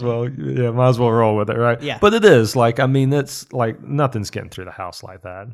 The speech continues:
Speaker 2: I mean,
Speaker 1: Right.
Speaker 2: I could be wrong. Like I say, I know you say you wouldn't be surprised. I mean, I wouldn't be surprised either, but I just don't see it. Um,
Speaker 1: Yeah.
Speaker 2: because there's enough.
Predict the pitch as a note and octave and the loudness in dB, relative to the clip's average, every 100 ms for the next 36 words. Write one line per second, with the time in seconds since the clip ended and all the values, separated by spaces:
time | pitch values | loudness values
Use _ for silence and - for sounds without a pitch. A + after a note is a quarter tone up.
0 | - C#3 E3 C#3 - E3+ E3+ F3+ F3 D3+ | -4 0 0 0 -2 0 2 2 2 2
1 | D3 D3+ D3 C#3 C3+ D#3 C#3+ C#3 C#3+ C3 | 4 2 0 -2 0 2 4 4 0 0
2 | C3 C3 B2+ B2 A#2 A2+ A2+ A2 A2+ A#2+ | -2 0 0 0 -2 -4 -6 -6 -6 -2
3 | G#2+ A2 A2+ C3 C3 C3+ C#3+ C3 A#2 A2 | -2 -2 -2 -2 0 0 0 -2 -2 -8
4 | - - A2+ G#2 G2+ G#2 - G2+ G#2+ A2+ | -10 -4 0 2 2 -2 -6 -8 -6 -6
5 | A2+ - _ _ C3 B2+ A#2 - A#2+ B2 | -8 -14 _ _ -4 -2 -2 -2 -4 -2
6 | A#2+ G#2+ - - C3+ G2+ F2 A#2+ G#2+ - | -4 -6 -6 -4 -2 -4 -8 -14 -20 -12
7 | A2+ G2+ G2 - G2 _ _ _ _ _ | -8 -6 -6 -8 -12 _ _ _ _ _
8 | - B2+ D3 C3 D#3+ C#3 C3 C3 C3+ C3 | -6 -2 0 2 2 2 2 2 2 0
9 | - | -4